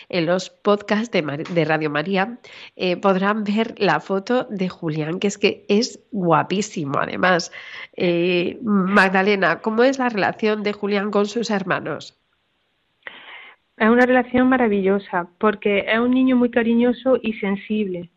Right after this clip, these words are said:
Speaker 2: Sabe detectar cuando alguno de sus hermanos está mal. Entonces, es el primero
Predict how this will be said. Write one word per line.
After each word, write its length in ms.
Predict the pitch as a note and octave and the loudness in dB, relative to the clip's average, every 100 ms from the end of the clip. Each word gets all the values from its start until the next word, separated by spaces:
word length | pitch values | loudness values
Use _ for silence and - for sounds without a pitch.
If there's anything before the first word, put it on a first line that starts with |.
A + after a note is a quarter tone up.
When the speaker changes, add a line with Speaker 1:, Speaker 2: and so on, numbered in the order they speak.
| _ _ _ _ _ _ _ _ - - | _ _ _ _ _ _ _ _ -16 0
Speaker 2:
Sabe 180 | A#3+ B3 | 4 4
detectar 540 | B3 B3 A#3+ B3+ B3+ | 4 0 0 0 0
cuando 360 | B3 A3+ G#3+ G#3 | 0 0 0 0
alguno 340 | G3+ G3+ G#3 | 0 -2 -4
de 100 | A3 | -6
sus 180 | A#3 A#3+ | -2 0
hermanos 460 | A#3+ A#3 B3 C4 C#4 | 2 4 2 2 -2
está 320 | G3 G3+ - G#3 | -4 -6 -4 -2
mal. 380 | G#3 F#3 E3+ _ | 0 -2 -6 _
Entonces, 480 | G#3+ G#3 G#3 A3+ - - | -10 -4 -4 -2 -2 -2
es 140 | A3+ - | -6 -4
el 140 | G#3+ | -6
primero 600 | - G3+ G3+ G#3 A#3+ D#4 | -4 -4 -2 0 -2 -4